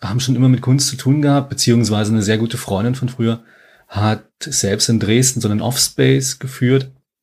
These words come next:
wo sie gemeinsam mit ihrem Freund ausgestellt hat. Ein Freund von mir hat Grafikdesign studiert, hatte da auch einen sehr, sehr engen Kontakt immer,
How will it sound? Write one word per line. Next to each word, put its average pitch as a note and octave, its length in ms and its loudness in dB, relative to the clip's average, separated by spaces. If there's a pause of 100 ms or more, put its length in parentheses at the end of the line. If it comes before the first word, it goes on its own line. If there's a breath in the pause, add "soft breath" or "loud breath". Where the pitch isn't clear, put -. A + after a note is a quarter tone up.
(460)
wo G#2+ 100 -2
sie G#2 100 0
gemeinsam G#2 280 0
mit G#2+ 80 -2
ihrem G#2+ 140 -2
Freund A#2+ 360 -2
ausgestellt A#2+ 600 -2
hat. A2 200 -4 (760 soft breath)
Ein A2 100 0
Freund A2+ 220 0
von B2 100 0
mir A2+ 120 4
hat G#2 200 -6
Grafikdesign C3 640 0
studiert, B2 460 -2 (640 soft breath)
hatte G#2 240 -4
da B2 320 -2
auch C3+ 360 -2
einen B2 120 2
sehr, B2 120 4
sehr B2 140 2
engen A#2 260 0
Kontakt A#2 460 -4
immer, A#2 460 -2